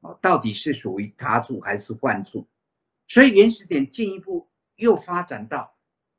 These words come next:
诊断来，而且最后又跟诊断跟治疗合在一起。那因为它有诊断功能，所以我们治胃病就可以利用这个原理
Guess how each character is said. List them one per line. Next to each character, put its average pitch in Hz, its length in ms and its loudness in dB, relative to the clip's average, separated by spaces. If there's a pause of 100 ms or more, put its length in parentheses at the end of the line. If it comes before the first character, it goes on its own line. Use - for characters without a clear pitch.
诊 110 240 -8
断 123 260 -6
来， - 100 -20 (540)
而 185 140 0
且 190 180 2
最 175 220 -2
后 170 180 -4
又 175 140 0
跟 156 280 -8
诊 101 340 -10
断 135 280 0
跟 131 220 0
治 139 180 -8
疗 92 240 -6
合 104 180 -10
在 101 220 -6
一 104 140 -18
起。 - 260 -20 (540)
那 254 120 6
因 277 140 10
为 269 120 2
它 254 200 -2
有 190 180 0
诊 117 240 -8
断 143 220 -6
功 135 260 -6
能， 117 120 -12 (580)
所 196 220 4
以 226 200 2 (1400)
我 143 160 -2
们 165 220 -2
治 202 220 -6
胃 190 220 0
病 160 300 -10 (220)
就 180 160 -2
可 151 140 -6
以 131 80 0
利 147 160 -8
用 139 180 -6
这 127 140 -12
个 120 100 -4
原 98 320 -8
理 139 160 -12